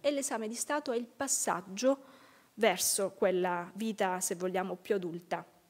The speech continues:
Quindi invito loro ad essere responsabili e a vivere con serenità quel momento, perché sarà un momento molto importante. Come dicevo, abbiamo scritto insieme al Comitato Tecnico Scientifico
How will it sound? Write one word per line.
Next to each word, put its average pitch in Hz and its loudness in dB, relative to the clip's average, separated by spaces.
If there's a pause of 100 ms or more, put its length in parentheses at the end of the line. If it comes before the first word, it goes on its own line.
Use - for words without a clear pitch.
(600)
Quindi 226 0
invito 220 2
loro 202 8
ad 185 2
essere 190 -2
responsabili 233 -2
e - 6
a - -2
vivere 226 -2
con 254 -2
serenità 226 0
quel 175 -8
momento, 170 -10 (340)
perché 240 -4
sarà 220 4
un 202 4
momento 180 0
molto 175 -4
importante. - -10 (540)
Come 220 4
dicevo, 226 8
abbiamo 196 2
scritto 214 2
insieme 180 0
al 170 -2 (240)
Comitato 208 2
Tecnico 196 -4
Scientifico 190 0